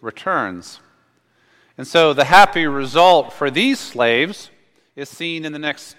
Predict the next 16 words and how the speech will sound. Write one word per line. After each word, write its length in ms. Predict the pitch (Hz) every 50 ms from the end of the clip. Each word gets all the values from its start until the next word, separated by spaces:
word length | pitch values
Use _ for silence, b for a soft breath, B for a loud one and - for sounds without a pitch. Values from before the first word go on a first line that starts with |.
| _ _
two 160 | - - 151
verses. 640 | 139 170 196 220 208 - - 143 120 107 - - _ b b b b b b b b
"Blessed 400 | - 135 160 180 190 - - 190
is 160 | 175 170 147 -
that 260 | 170 180 208 202 -
slave 520 | - - - 165 160 156 156 156 156 151 - -
whom 180 | - 165 160 156
his 220 | 151 147 131 -
master 500 | 131 135 147 156 165 165 - - - 165
will 160 | 147 135 127
find 440 | 117 - _ 160 165 170 175 175 170
at 140 | 175 156 123
work 360 | 120 123 127 127 123 - _
when 140 | - 120 113
he 140 | 131 151 170
arrives. 640 | 170 143 123 117 110 110 110 107 104 - - -